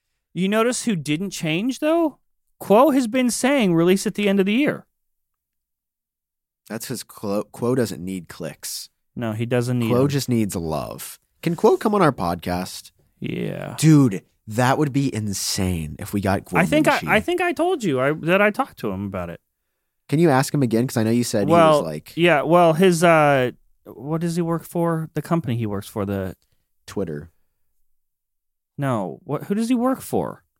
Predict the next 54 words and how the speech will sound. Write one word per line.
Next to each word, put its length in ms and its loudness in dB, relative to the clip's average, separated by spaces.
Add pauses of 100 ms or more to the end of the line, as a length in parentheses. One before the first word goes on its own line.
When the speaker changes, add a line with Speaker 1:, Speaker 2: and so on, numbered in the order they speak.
(280)
Speaker 1:
He's 160 2
an 80 0
analyst 460 2
for 160 4
a 40 4
certain 280 0
company. 480 -6
Speaker 2:
I 140 0
know, 220 4
but 160 -2
he 100 -4
switched 280 -4
to 60 -4
Twitter 280 0
and 80 0
now 100 -4
everyone 300 -4
forgot. 500 -8 (540)
Oh, 360 -18
I 60 -16
lost 300 -16
the 80 -14
S 120 -12
D 140 -10
card 220 -10
again. 500 -12 (200)
That's 120 -4
really 100 -10
Speaker 1:
Something 520 0
Speaker 2:
sad. 100 -12
Speaker 1:
Taiwanese. 880 -2 (1400)
I 100 4
don't 100 4
know. 280 -2
Speaker 2:
I 80 -4
don't 60 8
Speaker 1:
Uh, 120 4
Speaker 2:
know, 60 0
Speaker 1:
anyway, 380 4 (720)
Speaker 2:
man. 260 6
Speaker 1:
uh, 20 0
the 160 -2
company 320 2
that 40 4
he 60 4
works 220 0
for 180 -2
doesn't 260 -2
let 120 -2
him 60 -4
do 160 -4
interviews 360 -10
like 140 -20
that, 200 -16